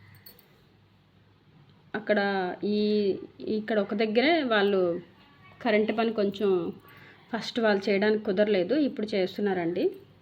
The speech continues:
మొత్తం సీలింగ్ వర్క్ అవుతుంది. ఇది ఇలా దేవుడికి నేను రెడీ చేసుకున్నాను, ఎందుకంటే మాకు స్పేస్ తక్కువగా ఉందని, వెడల్పు తక్కువగా వచ్చిందని కొంచెం పెట్టానండి దేవుడికి రెండు సెల్ఫ్ లాగా. అంతా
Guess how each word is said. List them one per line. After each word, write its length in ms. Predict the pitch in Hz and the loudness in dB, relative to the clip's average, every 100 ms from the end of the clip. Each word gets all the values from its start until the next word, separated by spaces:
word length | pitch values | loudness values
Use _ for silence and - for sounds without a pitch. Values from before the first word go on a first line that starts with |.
| - | -20
మొత్తం 220 | 220 220 214 | -6 -4 0
సీలింగ్ 340 | 208 202 208 | 2 2 2
వర్క్ 180 | 208 202 185 | 0 -2 -4
అవుతుంది. 400 | 185 196 185 302 - - - - 214 | -2 0 0 -2 -8 -20 -20 -10 0
ఇది 100 | 214 | 4
ఇలా 120 | 214 214 196 | 4 4 4
దేవుడికి 360 | 190 208 214 240 | 4 4 2 0
నేను 180 | 220 202 185 | 2 4 4
రెడీ 160 | 185 185 190 | 2 0 -2
చేసుకున్నాను, 380 | 214 - 208 175 | -6 -2 2 2
ఎందుకంటే 320 | 180 214 214 247 | 2 -2 -2 -2
మాకు 180 | 208 196 180 - | -2 -4 -6 -2
స్పేస్ 300 | 208 208 208 | 2 2 2
తక్కువగా 400 | 214 - 214 214 214 | -4 -2 0 2 2
ఉందని, 360 | 202 202 208 302 330 - - _ _ _ _ _ _ _ _ _ _ _ _ _ 220 | 2 0 2 2 2 -2 -20 _ _ _ _ _ _ _ _ _ _ _ _ _ 0
వెడల్పు 320 | 214 240 254 226 | 2 2 2 0
తక్కువగా 340 | 214 214 220 214 | 0 0 4 2
వచ్చిందని 440 | 208 220 208 214 269 | 2 -2 0 0 -2
కొంచెం 260 | 214 196 196 180 185 - _ _ 214 | -4 -4 -4 -6 -8 -16 _ _ -6
పెట్టానండి 580 | 208 208 196 170 185 381 415 - - 202 | -2 0 2 2 2 0 -2 -12 -12 -2
దేవుడికి 340 | 190 185 190 208 208 | 0 2 0 -4 -2
రెండు 160 | 180 - | -2 -2
సెల్ఫ్ 240 | 175 160 202 170 | -4 -4 -4 -4
లాగా. 200 | 160 277 370 - _ _ _ _ _ _ 214 | -4 -6 -8 -12 _ _ _ _ _ _ -2
అంతా 160 | 208 | 0